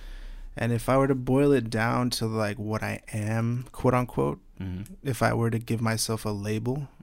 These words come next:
Speaker 2: Yep.
Speaker 1: which I don't tend to actually like to do,
Speaker 2: We're
Speaker 1: because I
Speaker 2: anti-labels here.
Speaker 1: because I think labels kinda restrict,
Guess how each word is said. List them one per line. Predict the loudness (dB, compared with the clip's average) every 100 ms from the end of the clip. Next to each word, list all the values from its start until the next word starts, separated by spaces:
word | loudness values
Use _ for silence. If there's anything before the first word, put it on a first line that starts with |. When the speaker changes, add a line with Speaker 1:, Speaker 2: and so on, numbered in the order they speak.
| -12
Speaker 2:
Yep. | -4 -2
Speaker 1:
which | 0 0
I |
don't | 0 -2 -2
tend | -2 0
to | 0 -2
actually | -4 -4 -4 -4
like | -4 -4
to | -6
do, | -2 -2 -4 -8 -18 -20 -20 -14
Speaker 2:
We're | -6 0
Speaker 1:
because | 2 4
I | 2
Speaker 2:
anti-labels | 0 -2 -4 -6
here. | -6 -8 -10 -8
Speaker 1:
because | 0 2 2
I |
think | 2 2 4
labels | 2 2 0 0 -2
kinda | -2 -2
restrict, | 0 -2 0 -2 -2 -4 -8